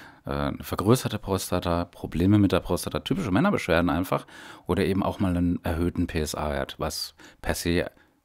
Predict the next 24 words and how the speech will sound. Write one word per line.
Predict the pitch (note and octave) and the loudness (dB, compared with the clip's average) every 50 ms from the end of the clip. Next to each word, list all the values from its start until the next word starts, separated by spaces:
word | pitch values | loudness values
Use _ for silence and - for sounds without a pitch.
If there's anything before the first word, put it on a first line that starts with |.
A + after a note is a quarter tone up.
| _ _ - | _ _ -10
gar | - - D2 | -6 -4 -4
nicht | D2+ D2 - | -2 -2 -2
schlimm | - - D#2 D2+ | -2 -2 -2 -2
ist, | C#2+ C#2 - | -2 -4 -8
sofern | - - - - - G#2 - - - F#2 E2+ E2+ | -10 -12 -14 -16 -18 -18 -12 -6 -2 0 2 2
die | D#2+ | 2
Lebensqualität | E2 D2+ D#2+ F#2+ G2+ G#2 - - G2+ G2 G2+ F2+ - G2+ G2+ - - - - - _ _ _ - | 0 2 2 2 2 2 2 2 4 4 4 2 2 2 2 0 -2 -12 -16 -16 _ _ _ -4
gut | - G2+ G#2 F2 | 0 0 2 2
ist, | G#2 F2 - | 0 -2 -2
ich | - E2 - | -6 -8 -8
jetzt | - C2+ - - - | -8 -8 -8 -10 -6
keine | - - F2+ F2 G2+ A2 | 0 2 4 6 6 4
Probleme | G#2 - G2+ F#2 - G2 G2 G2 G2+ G2 | 4 2 -2 0 2 2 4 4 4 4
beim | - F2 F#2 | 4 4 4
Wasserlassen | G2 G2 - G2 F#2+ F2+ F2 E2+ - F2+ | 4 2 2 2 4 4 4 2 2 0
habe, | F2+ F#2+ F#2 - - - - - - - _ | 0 -2 -2 -6 -12 -14 -14 -16 -18 -18 _
keine | - - - G2+ F#2+ F#2 | -6 0 4 4 4 4
Probleme | - - F#2 F2 F2+ F#2 F#2 F#2 | 2 0 0 2 4 4 4 4
dann | E2 F2 E2+ E2+ | 4 4 2 2
im | - | 0
Privatleben | - - - E2 E2+ E2+ E2+ - - F2+ F2 F#2 F2 | -2 -2 2 4 4 4 4 2 -2 -2 -2 -2 -2
oder | D#2+ - - | -2 -4 -4
beim | - D#2 | -4 -4
Sex, | D#2 - - F#2 - - - - - | -2 2 2 2 2 0 -8 -8 -8